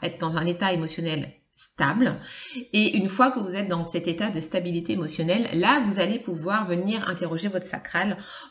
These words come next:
pour confirmer si oui ou non vous voulez vous lancer là-dedans. Et là, seulement là, vous pourrez initier et mettre en place ce que vous aviez imaginé.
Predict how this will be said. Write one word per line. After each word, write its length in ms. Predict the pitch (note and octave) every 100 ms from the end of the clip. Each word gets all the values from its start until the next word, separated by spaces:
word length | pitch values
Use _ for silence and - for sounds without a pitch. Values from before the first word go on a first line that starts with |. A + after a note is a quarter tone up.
| -
pour 320 | A3+ A3+ -
confirmer 380 | - G3+ G3 F#3
si 180 | G#3+ F3
oui 220 | E3 A3
ou 60 | F3
non 140 | E3
vous 120 | G3 D#3
voulez 160 | E3
vous 160 | F#3+ D3+
lancer 300 | D#3+ D#3+ -
là-dedans. 320 | C#3+ - - _ _ _ _ _ - _
Et 220 | - D#4 C#4
là, 500 | B3 A3+ G#3+ B3 D4+ - -
seulement 720 | - - F4 G4+ F#4+ B3+ G#3+
là, 540 | F3+ E3 F3 E3+ C#4+ - _ _ _ A3+
vous 320 | G3+ D4 C5 - -
pourrez 640 | - A#3+ A3 G3+ G3+ G3+ - - _ _ _
initier 800 | B3 G#3+ G#3 - G#3 G3+ G3 - _
et 100 | F#3+
mettre 240 | G3+ -
en 100 | E3
place 340 | D#3+ D#3+ G3 -
ce 80 | -
que 80 | -
vous 240 | G3+ E3
aviez 400 | E3 F3 G3+ - _
imaginé. 560 | G3 F#3+ F3 F3+ -